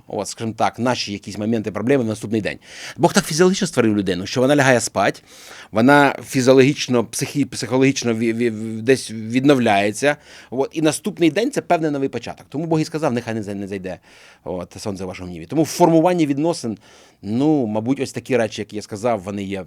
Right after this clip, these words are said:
три принциповими. Говоримо, от, не вживаємо образливих слів, при-, ну, розбий, кажу, телевізор, головою піде, вдарся об щось, от, розсічи собі лоба, зашиють може. От,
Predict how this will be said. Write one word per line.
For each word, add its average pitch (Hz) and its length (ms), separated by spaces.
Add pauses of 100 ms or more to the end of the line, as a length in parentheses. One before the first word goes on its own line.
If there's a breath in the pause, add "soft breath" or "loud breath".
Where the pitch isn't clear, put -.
три 104 160
принциповими. 80 600 (280 soft breath)
Говоримо, 165 580 (540 soft breath)
от, 104 240
не 143 240
вживаємо 123 580
образливих 110 500
слів, 135 280
при-, 147 240
ну, 113 220
розбий, 135 280
кажу, 156 200
телевізор, 113 500
головою 151 340
піде, 120 180
вдарся 110 320
об 98 80
щось, - 280 (280 loud breath)
от, - 140
розсічи 156 320
собі 147 160
лоба, 156 280
зашиють 135 360
може. 107 280 (320 loud breath)
От, 123 400